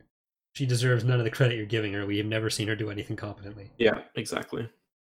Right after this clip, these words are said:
Speaker 1: That's one of the first things we
Speaker 2: Um,
Speaker 1: see
Speaker 2: one
Speaker 1: in the
Speaker 2: thing I
Speaker 1: book
Speaker 2: like
Speaker 1: is
Speaker 2: about
Speaker 1: failing to condition Corrin.
Speaker 2: Yeah, and then, yeah, exactly. And Yondu Dana.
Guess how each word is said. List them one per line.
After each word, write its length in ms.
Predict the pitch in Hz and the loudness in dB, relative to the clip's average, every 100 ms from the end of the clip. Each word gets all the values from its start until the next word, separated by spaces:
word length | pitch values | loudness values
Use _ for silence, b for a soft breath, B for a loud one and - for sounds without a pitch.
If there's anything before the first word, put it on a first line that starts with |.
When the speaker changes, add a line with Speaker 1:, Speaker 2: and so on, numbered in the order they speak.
| _ _ _ _ _ _ _ _ _ _ _ _ | _ _ _ _ _ _ _ _ _ _ _ _
Speaker 1:
That's 220 | 165 - | -2 0
one 100 | 185 | 4
of 60 | 202 | 6
the 80 | 196 | 6
first 340 | - 151 165 | 6 6 6
things 140 | 170 156 | 6 6
we 40 | |
Speaker 2:
Um, 80 | 127 | 8
Speaker 1:
see 60 | 127 | 8
Speaker 2:
one 80 | 185 | 8
Speaker 1:
in 60 | 139 | 8
the 60 | |
Speaker 2:
thing 40 | 254 | 8
I 40 | |
Speaker 1:
book 40 | 165 | 8
Speaker 2:
like 80 | 151 | 8
Speaker 1:
is 40 | |
Speaker 2:
about 180 | 147 123 | 10 10
Speaker 1:
failing 260 | 110 123 120 | 10 6 2
to 160 | 123 117 | 2 2
condition 400 | 120 123 - 123 | 0 -2 -2 -4
Corrin. 320 | 151 156 101 - - - _ _ _ _ | -4 -6 -8 -14 -20 -20 _ _ _ _
Speaker 2:
Yeah, 280 | 165 113 131 | 6 8 8
and 120 | 131 | 8
then, 360 | 127 127 123 117 | 6 4 2 4
yeah, 180 | 123 117 | 4 4
exactly. 600 | 107 117 107 - - - _ _ _ _ _ _ _ _ _ _ _ _ _ _ _ _ _ _ _ _ | 4 2 2 0 -6 -8 _ _ _ _ _ _ _ _ _ _ _ _ _ _ _ _ _ _ _ _
And 220 | 123 120 120 | 6 8 8
Yondu 340 | 117 120 117 | 8 10 10
Dana. 360 | 127 147 104 | 10 6 4